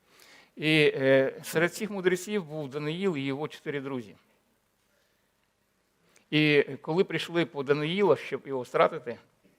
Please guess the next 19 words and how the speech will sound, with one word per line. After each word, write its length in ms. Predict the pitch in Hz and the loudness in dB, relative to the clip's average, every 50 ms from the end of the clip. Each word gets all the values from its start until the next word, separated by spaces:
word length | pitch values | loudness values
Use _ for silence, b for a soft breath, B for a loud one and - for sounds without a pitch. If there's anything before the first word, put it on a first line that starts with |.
| _ _ _ _ _ _ _ - | _ _ _ _ _ _ _ -8
ми 120 | 131 139 | -8 -8
читаємо: 560 | - - - - 156 151 147 147 143 135 113 - - _ _ _ _ _ _ b b b b b b b b | -8 -8 -2 2 4 4 4 4 2 0 -2 -4 -10 _ _ _ _ _ _ b b b b b b b b
Того 200 | - 165 170 165 | 2 2 2 4
часу 340 | - 196 196 202 202 196 175 | 6 8 8 8 8 4 -2
Даниїл 540 | 160 165 165 170 170 175 196 208 190 - - - | -4 -4 -4 -4 -2 2 4 4 4 2 0 -4
розповів, 640 | 151 160 156 - - 165 165 175 190 185 185 165 - _ _ _ _ _ _ _ _ b b b b b b b _ 147 | -4 -4 -4 -6 -10 -8 -6 -2 0 0 0 -2 -4 _ _ _ _ _ _ _ _ b b b b b b b _ 2
е, 240 | 139 139 135 - - | 4 4 4 4 6
розважно 580 | 151 151 127 123 131 147 160 175 180 185 180 175 | 6 6 6 6 6 8 8 8 8 6 0 0
та 120 | - 160 | 0 2
розумно 540 | 147 135 117 135 147 160 160 165 156 - - - | 2 2 -2 -4 -8 -2 0 0 0 0 -2 -8
А-, 100 | 151 - - _ _ _ _ _ | -12 -12 -12 _ _ _ _ _
Арйохові, 1300 | 135 135 143 143 147 139 123 - - - - 127 113 117 127 135 135 - - 175 175 180 190 185 175 b b b b b - | 12 12 12 12 12 8 4 0 -6 -16 -20 -18 -6 2 2 2 2 2 0 -2 -2 2 2 0 0 b b b b b -6
начальникові 640 | 151 151 - - 175 170 170 170 156 - 160 156 | -6 -4 2 6 6 6 6 4 0 -2 -2 -4
царської 360 | 135 - - 151 147 - - 147 | 2 6 6 6 6 6 -2 -10
ста-, 280 | - - 160 156 - | -8 -2 -2 -2 -2
сторожі, 540 | - - - 160 156 160 151 135 135 131 123 B B B B B B B | -2 -2 0 2 4 4 4 4 4 0 0 B B B B B B B
що 440 | - - - - 160 156 147 127 143 | -16 -12 0 12 12 12 12 12 10
вийшов 400 | 135 165 190 185 - 196 185 175 | 6 4 4 4 4 2 0 2
був 260 | 160 170 160 151 127 | 2 0 0 0 0